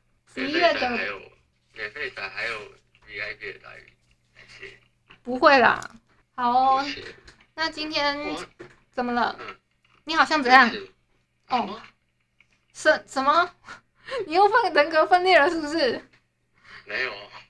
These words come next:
Speaker 2: 你，我以为你刚刚讲话啊。
Speaker 1: 我刚没讲话啊，刚刚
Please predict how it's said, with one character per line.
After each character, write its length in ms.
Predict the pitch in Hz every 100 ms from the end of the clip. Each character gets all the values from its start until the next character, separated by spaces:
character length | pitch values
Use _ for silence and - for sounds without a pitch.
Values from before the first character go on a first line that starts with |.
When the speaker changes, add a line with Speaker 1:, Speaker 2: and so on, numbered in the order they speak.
| - _ _ _ - - _ _ 679 719 - _ 571 554
Speaker 2:
你， 80 | - - _ _
我 60 | 202
以 20 |
为 240 | 190 147 131
你 60 |
刚 140 | - -
刚 100 | -
讲 100 | - _
话 140 | -
啊。 80 | - _ _
Speaker 1:
我 100 | -
刚 140 | 247 359
没 140 | 392
讲 160 | 392 294
话 220 | 339 311
啊， 40 |
刚 280 | 320 339 359
刚 100 | 370